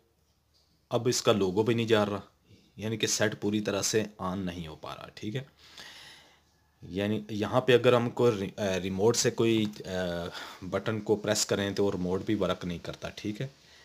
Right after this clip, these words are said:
इसमें कोई भी button जो है वो प्रेस करें, power वाला कोई भी button press करें तो work नहीं करेगा। इसके अलावा जो इसकी अपनी, अ, अ, की हैं, button लगे हुए हैं,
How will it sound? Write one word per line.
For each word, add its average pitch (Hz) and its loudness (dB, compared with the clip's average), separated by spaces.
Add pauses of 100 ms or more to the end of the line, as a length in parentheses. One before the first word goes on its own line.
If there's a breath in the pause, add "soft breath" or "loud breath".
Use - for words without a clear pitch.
(140 loud breath)
इसमें 101 -4
कोई 104 2
भी 107 2
button 95 -4
जो 92 -2
है 92 -2
वो 98 -4
प्रेस 98 -4
करें, 90 -4
power 95 2
वाला 90 0
कोई 107 0
भी 113 0
button 90 -4
press 87 -4
करें 87 -4
तो 90 -6
work 85 -8
नहीं 82 -10
करेगा। - -10 (540 loud breath)
इसके 131 0
अलावा 131 8
जो 127 6
इसकी 120 2
अपनी, 110 2
अ, 98 -8
अ, 85 -4 (460 loud breath)
की 98 -6
हैं, 107 0
button 101 -4
लगे 104 0
हुए 101 0
हैं, 107 -2